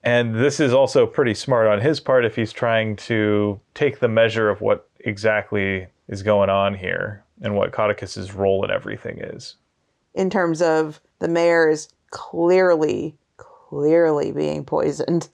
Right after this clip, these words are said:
Speaker 2: And then the first clue that we have that it's lead poisoning is just the fact that the guy is making this in a lead bowl.
Speaker 1: Right, you're like, "Well, that's kinda suspicious, isn't it?"
Speaker 2: Yeah. <laughs>
Speaker 1: Nothing could go wrong there.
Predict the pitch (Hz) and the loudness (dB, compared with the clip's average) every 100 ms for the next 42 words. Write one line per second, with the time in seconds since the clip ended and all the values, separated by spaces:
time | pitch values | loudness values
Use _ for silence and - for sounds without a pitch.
0 | _ _ _ _ _ _ - 202 208 202 | _ _ _ _ _ _ -4 -2 0 0
1 | 185 - 247 269 - 269 262 233 180 214 | -2 2 2 2 0 4 4 4 4 4
2 | 240 220 233 190 175 156 185 190 185 180 | 6 4 2 2 0 0 0 0 2 4
3 | 170 160 165 160 156 151 180 - 165 160 | 4 2 0 2 0 0 -4 -2 -2 0
4 | 147 - 147 147 143 143 139 156 160 147 | -2 -2 -4 -2 0 2 0 0 -4 -4
5 | 147 147 147 156 143 139 127 - 110 196 | -4 -4 -4 -4 -2 0 0 2 2 2
6 | - _ _ 127 151 139 139 139 120 131 | -2 _ _ 0 2 4 4 4 4 4
7 | 147 160 143 120 - 110 - 135 139 117 | 4 2 0 0 -2 -4 0 2 2 0
8 | 147 113 107 - 117 - - 208 214 160 | 0 2 0 0 -4 -6 -4 2 2 2
9 | 190 - 932 - - - - 381 392 - | 0 -2 -12 -16 -10 -6 -4 -4 -4 -8
10 | - - - - 339 _ _ _ _ - | -6 -8 -6 -6 -6 _ _ _ _ -20
11 | - - - _ _ _ 165 185 202 147 | -20 -20 -20 _ _ _ 0 2 0 0
12 | 151 160 151 147 147 120 147 117 113 131 | 2 4 6 6 4 6 6 6 4 0
13 | 117 | -6